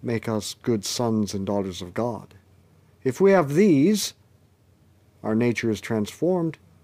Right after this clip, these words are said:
and we live as children of God forever. If we don't develop these, then we become enslaved to the vices of pride,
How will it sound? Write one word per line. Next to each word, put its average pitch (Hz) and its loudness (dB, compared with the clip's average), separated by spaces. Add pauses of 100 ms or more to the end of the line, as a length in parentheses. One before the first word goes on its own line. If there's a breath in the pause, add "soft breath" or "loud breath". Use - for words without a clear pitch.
(300)
and 104 -4
we 110 0
live 175 2 (880)
as 110 -6
children 139 0
of 131 -6
God 101 -2
forever. 113 -4 (1080)
If - -8
we 135 4
don't 190 0 (140)
develop 104 -6
these, 101 -14 (480)
then 110 -2
we 120 0
become 160 -2
enslaved 160 0 (880)
to 135 0
the 127 2
vices 120 -2
of - -10
pride, 123 -2